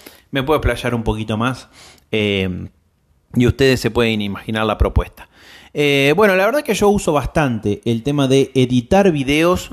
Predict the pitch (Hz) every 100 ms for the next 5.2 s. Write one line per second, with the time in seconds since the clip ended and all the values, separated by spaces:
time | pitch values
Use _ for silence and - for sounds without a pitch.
0 | - 120 113 110 110 123 135 127 113 -
1 | 104 101 92 85 _ _ - _ _ 123
2 | 120 113 110 107 107 104 104 101 101 98
3 | 98 98 - 127 151 107 - _ _ _
4 | - 139 151 - 254 220 170 208 196 185
5 | 175 -